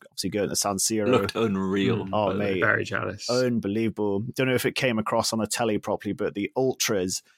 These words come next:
Speaker 1: they pretty much have, like, a whole middle section, flags going, tifos going, they're chanting the whole game.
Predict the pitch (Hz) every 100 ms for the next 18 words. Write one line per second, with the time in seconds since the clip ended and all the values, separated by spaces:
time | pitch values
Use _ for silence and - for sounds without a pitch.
0 | _ _ 113 113 - 120 113 110 - 107
1 | 107 95 101 - - 123 117 113 110 113
2 | 110 104 - 120 - - 101 95 - -
3 | 113 113 107 - 117 113 110 - 127 -
4 | 113 107 104 113 110 110 107 - 127 120
5 | 110 110 107 - 123 120 120 110 117 117
6 | 131